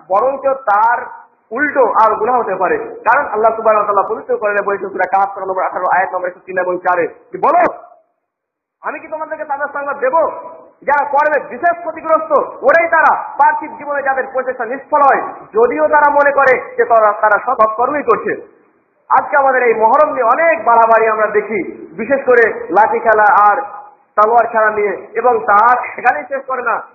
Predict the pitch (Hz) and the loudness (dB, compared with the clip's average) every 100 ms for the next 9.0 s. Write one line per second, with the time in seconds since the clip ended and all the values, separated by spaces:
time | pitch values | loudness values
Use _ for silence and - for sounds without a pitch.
0 | _ 190 220 220 196 - - _ _ _ | _ 0 2 4 2 -4 -16 _ _ _
1 | _ _ _ - 214 214 269 254 240 226 | _ _ _ 0 0 2 2 2 0 -2
2 | 202 214 208 202 196 - - - 233 254 | -2 0 0 0 -4 -4 -12 -4 0 2
3 | 240 247 240 240 220 220 220 220 - 196 | 0 -2 0 0 2 0 0 -4 -6 -6
4 | 269 262 247 233 233 226 214 214 220 196 | -4 0 0 2 2 4 4 2 2 0
5 | - - 214 226 202 - - 247 196 180 | 0 0 4 4 2 -4 -6 -4 -4 2
6 | 240 220 214 202 180 165 - - _ - | 2 4 2 2 2 -2 -6 -16 _ -2
7 | 214 180 185 156 208 254 254 262 269 262 | -2 -2 -8 -4 2 2 4 2 2 4
8 | 233 190 - 220 247 - 247 220 196 | 2 2 0 0 0 2 0 2 0